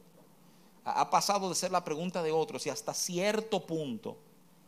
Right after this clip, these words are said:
hay como un adueñarse de ese tipo de pregunta a lo largo de este salmo, ¿eh? El verso cuatro dice esto, dice, "Me acuerdo de estas cosas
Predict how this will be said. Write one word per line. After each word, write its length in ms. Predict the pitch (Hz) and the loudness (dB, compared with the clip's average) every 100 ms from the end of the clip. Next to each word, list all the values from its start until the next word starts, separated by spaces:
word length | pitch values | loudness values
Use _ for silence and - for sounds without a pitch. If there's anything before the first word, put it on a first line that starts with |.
| - - - - | -20 -20 -18 -4
hay 140 | 135 | -4
como 220 | 139 165 | -2 -4
un 80 | 160 | -2
adueñarse 880 | 160 143 139 135 135 135 120 - 107 | -4 -4 -4 -4 -4 -6 -6 -10 -10
de 80 | 110 | -10
ese 160 | - | -12
tipo 380 | 107 117 - 117 | -10 -12 -8 -8
de 80 | 110 | -8
pregunta 480 | - 107 110 95 104 | -10 -8 -8 -6 -6
a 180 | 131 | -2
lo 140 | 127 123 | 0 2
largo 500 | 120 135 147 110 101 - - - - - | 0 -2 -4 -6 -10 -14 -20 -20 -20 -12
de 100 | 113 | -8
este 180 | 117 - | -6 -6
salmo, 580 | - 117 95 87 98 147 | -6 -2 -2 -4 -6 -8
¿eh? 40 | 185 - - - - - - - - - - - _ - - - - - - - - - - - - | -10 -18 -20 -20 -20 -20 -20 -20 -20 -20 -20 -20 _ -20 -20 -20 -18 -18 -20 -20 -20 -20 -20 -20 -4
El 140 | 127 120 | 0 4
verso 380 | 165 - 180 | 4 2 -2
cuatro 520 | - 170 175 165 110 104 | 0 0 2 0 -6 -8
dice 380 | 120 - 135 | -8 -8 -8
esto, 260 | 95 - - | -10 -10 -6
dice, 540 | 117 117 139 123 - - | -4 -2 -2 -4 -8 -8
"Me 200 | 143 156 | -2 0
acuerdo 640 | 156 - 165 185 175 143 | -2 -4 0 0 0 -2
de 100 | 110 | -2
estas 280 | 107 - - | -4 -4 -8
cosas 680 | - 117 - - - - - | -8 -10 -10 -12 -16 -16 -18